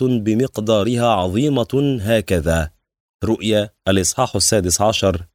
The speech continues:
العدد السابع عشر والثامن عشر. ويبدو كأن الجلد يفتح ويغلق،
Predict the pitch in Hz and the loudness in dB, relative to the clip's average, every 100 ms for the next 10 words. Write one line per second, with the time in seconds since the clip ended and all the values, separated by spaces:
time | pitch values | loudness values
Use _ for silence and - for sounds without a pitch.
0 | - 95 90 110 104 92 - 113 92 90 | -2 0 2 2 0 -2 0 2 2 0
1 | 123 - 110 - _ _ - 98 104 - | 0 0 -2 -4 _ _ -4 -2 -2 0
2 | 123 101 85 85 90 78 67 _ _ _ | 0 0 0 0 0 0 -2 _ _ _
3 | _ _ _ 151 202 160 156 160 _ - | _ _ _ -2 -2 -2 -4 -4 _ -2
4 | 113 139 127 117 101 87 95 127 110 85 | 0 2 2 2 0 0 0 0 0 -4
5 | _ - 113 131 - 110 - 123 117 101 | _ -2 0 0 0 -2 0 -2 0 0
6 | 120 98 90 - | 2 0 -2 -2